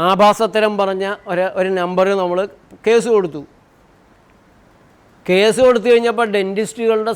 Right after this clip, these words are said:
സംഘടനയുടെ ജനറൽ സെക്രട്ടറിയാണ് ആഭാസത്തരം പറഞ്ഞിരിക്കുന്നത്. പിന്നെ അയാൾ മാപ്പൊക്കെ പറഞ്ഞ് പിന്നെ നമ്മളതങ്ങ് വിട്ടു. നമ്മൾ അങ്ങനെ പേരിൽ കേസ് കൊടുക്കുന്ന ഏർപ്പാടൊന്നും നമുക്കില്ല. ആ, ഏതായാലും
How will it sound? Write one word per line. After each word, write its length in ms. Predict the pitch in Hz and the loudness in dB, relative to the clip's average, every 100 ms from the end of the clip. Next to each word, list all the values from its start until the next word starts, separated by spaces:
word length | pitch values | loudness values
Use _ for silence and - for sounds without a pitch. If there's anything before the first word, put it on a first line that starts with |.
| 208 | -4
സംഘടനയുടെ 680 | 180 190 202 208 214 208 226 226 - 175 160 | -2 -2 0 0 0 2 0 -2 -10 -10 -4
ജനറൽ 420 | 165 175 190 220 208 | -2 0 0 0 0
സെക്രട്ടറിയാണ് 840 | 220 185 214 208 214 208 202 202 220 - _ _ _ _ _ _ _ _ _ _ 170 | -4 -4 -6 -2 0 0 0 -4 -8 -12 _ _ _ _ _ _ _ _ _ _ -4
ആഭാസത്തരം 520 | 175 190 180 180 180 170 | 0 0 -2 -4 -4 -6
പറഞ്ഞിരിക്കുന്നത്. 560 | 160 151 147 147 147 _ _ _ _ _ _ _ _ _ | -8 -8 -10 -14 -18 _ _ _ _ _ _ _ _ _
പിന്നെ 180 | 151 160 185 | -6 -2 0
അയാൾ 140 | 190 202 202 | 0 0 0
മാപ്പൊക്കെ 380 | 190 185 202 196 | -2 -2 -4 -2
പറഞ്ഞ് 240 | 196 190 202 | -2 -2 -4
പിന്നെ 140 | 185 190 | -4 -8
നമ്മളതങ്ങ് 420 | 185 185 190 180 190 | -6 -6 -6 -6 -6
വിട്ടു. 220 | 185 185 151 | -6 -8 -10
നമ്മൾ 160 | 151 151 147 | -10 -8 -8
അങ്ങനെ 220 | 151 156 151 | -6 -6 -6
പേരിൽ 200 | 156 156 156 | -6 -6 -6
കേസ് 200 | 156 165 | -6 -4
കൊടുക്കുന്ന 260 | 165 156 160 156 | -4 -4 -4 -6
ഏർപ്പാടൊന്നും 440 | 139 165 165 170 170 | -4 -6 -4 -6 -6
നമുക്കില്ല. 500 | 165 175 165 175 180 131 - - - _ _ _ _ _ _ _ _ _ 156 | -6 -4 -2 0 0 -2 -8 -20 -20 _ _ _ _ _ _ _ _ _ -16
ആ, 20 | 147 143 143 139 139 143 147 - - _ - _ _ _ - - _ _ _ - - _ _ - | -12 -10 -10 -10 -10 -8 -10 -10 -20 _ -20 _ _ _ -20 -20 _ _ _ -20 -20 _ _ 0
ഏതായാലും 580 | 220 247 269 269 269 285 | 4 6 6 6 4 2